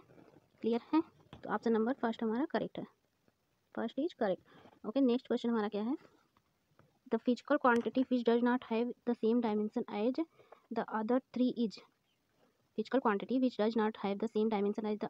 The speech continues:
other three is। इसमें तीनों में, अ, तीन तो सेम है डायमेंशन and एक डिफरेंट है, तो उसको डिफरेंट को हमें ढूंढना है।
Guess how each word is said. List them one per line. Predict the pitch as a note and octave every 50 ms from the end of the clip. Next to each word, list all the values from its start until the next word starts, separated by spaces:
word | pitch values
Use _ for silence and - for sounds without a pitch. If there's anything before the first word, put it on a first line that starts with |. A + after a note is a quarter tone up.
| G3 F#3+
other | F#3+ G3 G#3+
three | - - G#3 G3 F3
is। | E3 - - - - - - - -
इसमें | - - A#3 A#3 -
तीनों | A3+ G#3+ G#3+ A#3
में, | A#3+ A3+ A3
अ, | - F#3 G#3+ G#3 G#3 G3+ G3+ - _ - G#3+ - - - _ _ _ -
तीन | A3+ A#3 B3+
तो | - C4 C4 C4+
सेम | - - A#3+ A#3+ B3
है | C4 B3
डायमेंशन | A#3+ A#3 A#3+ A#3+ A#3+ - C#4+ -
and | - A#3 A3+ A3+
एक | B3 B3
डिफरेंट | - A3+ - G#3+ G#3+ G#3
है, | - -
तो | - G#3+
उसको | - - A#3
डिफरेंट | A3 A3 - G#3+ A3+ A3+
को | -
हमें | A3+ A3 A3+
ढूंढना | A3 G#3 G#3 A3
है। | A#3+ D4+